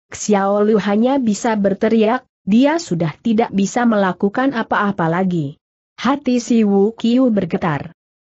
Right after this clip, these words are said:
Tapi dia tetap menyerang untuk keempat kalinya dengan telapak,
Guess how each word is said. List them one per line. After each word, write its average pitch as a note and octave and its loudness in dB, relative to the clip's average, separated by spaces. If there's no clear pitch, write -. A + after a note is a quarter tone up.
Tapi A#3 -2
dia F#3+ 0
tetap D#3 -8
menyerang A3+ -2
untuk G3+ -6
keempat A3 -4
kalinya G#3+ 0
dengan F#3 0
telapak, G3 -2